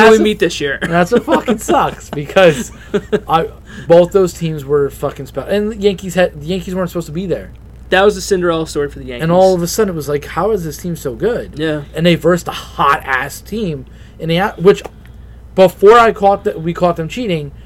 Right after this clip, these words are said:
Speaker 1: I was like, "Dude, this fucking team scares the shit out of me."
Speaker 2: From,
Speaker 1: They're
Speaker 2: from,
Speaker 1: so fucking
Speaker 2: from
Speaker 1: good.
Speaker 2: top.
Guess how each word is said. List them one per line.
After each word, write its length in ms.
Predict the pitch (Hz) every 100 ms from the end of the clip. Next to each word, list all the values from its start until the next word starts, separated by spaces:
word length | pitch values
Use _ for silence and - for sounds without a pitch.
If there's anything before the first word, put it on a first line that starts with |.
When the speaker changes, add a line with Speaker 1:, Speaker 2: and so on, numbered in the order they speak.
| -
Speaker 1:
I 100 | 160
was 120 | 180
like, 140 | 139 -
"Dude, 160 | 110 107
this 180 | 110
fucking 280 | - 160 95
team 260 | - - 95
scares 320 | - 104 -
the 60 | -
shit 320 | - - 92
out 140 | 78 78
of 60 |
me." 80 | 73 - -
Speaker 2:
From, 220 | - 160 - -
Speaker 1:
They're 120 | 160 165
Speaker 2:
from, 80 |
Speaker 1:
so 380 | 220 - 180 160 - -
fucking 400 | 170 - 160 139
Speaker 2:
from 140 | -
Speaker 1:
good. 200 | 156 165
Speaker 2:
top. 200 | 117 226